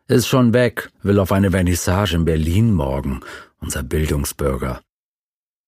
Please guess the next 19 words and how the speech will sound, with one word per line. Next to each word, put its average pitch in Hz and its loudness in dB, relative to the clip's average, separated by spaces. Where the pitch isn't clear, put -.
„Wenn 98 4
ich 107 2
an 117 2
diese 113 2
Dozentin 117 2
denke, 139 0
die 123 2
ihn 110 2
abgeholt 131 2
hat, 139 -2
bereue 139 4
ich, - -4
nicht 110 0
studiert 110 2
zu 107 0
haben“, 98 0
kommentiert 82 0
der 92 2
Bassist. 87 0